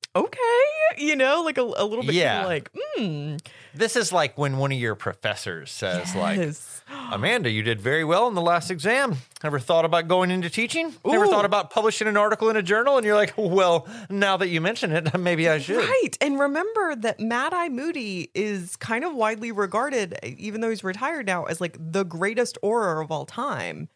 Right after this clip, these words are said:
Speaker 1: saying, "Hey, have you ever thought about going into this line of work?"
Speaker 2: He's the goat.
Speaker 1: He's the, the goat. He is the goat Auror.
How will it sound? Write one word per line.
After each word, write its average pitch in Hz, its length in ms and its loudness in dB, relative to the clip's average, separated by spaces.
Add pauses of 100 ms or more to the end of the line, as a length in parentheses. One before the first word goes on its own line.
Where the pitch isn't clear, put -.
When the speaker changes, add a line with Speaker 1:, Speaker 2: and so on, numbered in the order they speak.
(240)
Speaker 1:
saying, 190 640 0
"Hey, 202 180 -2
have 143 160 2
you 165 160 0
ever 269 220 -2
thought 277 160 0
about 277 160 -2
going 285 220 -4
into 294 160 -10
this 285 180 -8
line 277 180 -6
of 285 60 -14
work?" 294 260 -10 (140)
Speaker 2:
He's 117 140 -2
the 110 100 -6
goat. 113 460 -2 (180)
Speaker 1:
He's 220 240 -6 (320)
the, 170 180 -4 (140)
the - 100 -2
goat. - 580 -4
He 202 200 -6
is - 240 -2
the 165 100 -4
goat 160 500 -2
Auror. 147 500 -6